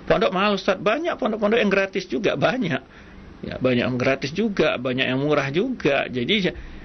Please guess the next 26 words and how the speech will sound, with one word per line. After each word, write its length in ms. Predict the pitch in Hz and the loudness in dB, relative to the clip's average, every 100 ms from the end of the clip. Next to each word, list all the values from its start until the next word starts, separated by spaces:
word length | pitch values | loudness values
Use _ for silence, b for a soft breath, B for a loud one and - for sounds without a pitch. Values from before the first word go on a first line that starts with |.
| - | -6
eh, 640 | - 53 53 53 53 50 50 - - - - | 0 0 2 0 -2 -2 -6 -10 -14 -14 -4
dan 220 | 131 139 139 | 0 2 2
juga 320 | 160 330 277 | 0 0 0
bukan 400 | 175 160 165 147 | -2 0 -2 0
pondok 240 | 156 147 | -2 0
yang 80 | 143 | -2
mahal 240 | 143 151 | 0 0
itu 80 | 202 | -2
bukan 240 | 262 180 139 | 0 0 2
jaminan 400 | 139 147 180 220 | 0 0 -2 -2
pendidikan 480 | 165 135 123 156 | -2 -2 0 0
juga 160 | 208 165 | 0 0
lebih 240 | 127 127 | 0 2
baik 240 | 123 190 - | 2 0 0
sebenarnya, 560 | 175 180 214 175 127 | -2 -2 -2 -2 -2
gitu. 360 | - 131 - - B B B B - | 0 -2 -2 -8 B B B B -10
Ya, 80 | - | -4
tergantung 560 | 123 110 104 104 175 160 | -2 2 0 2 0 2
dari 400 | 123 113 98 95 | 2 0 -4 -2
bagaimana 320 | 107 113 156 | -2 -2 -2
kefokusan 640 | 113 113 - 117 - 131 | -2 -2 -2 -2 0 -2
pondok 400 | - 113 113 120 | -2 -2 -2 -4
itu 160 | - 180 | 0 0
mendidik 560 | 151 120 113 101 - | 2 0 0 -2 -4
generasinya. 640 | 123 117 107 123 113 104 - - B B B - | -4 -2 -2 -2 -4 -4 -8 -16 B B B -8
Tapi 420 | - 226 208 | 0 2 2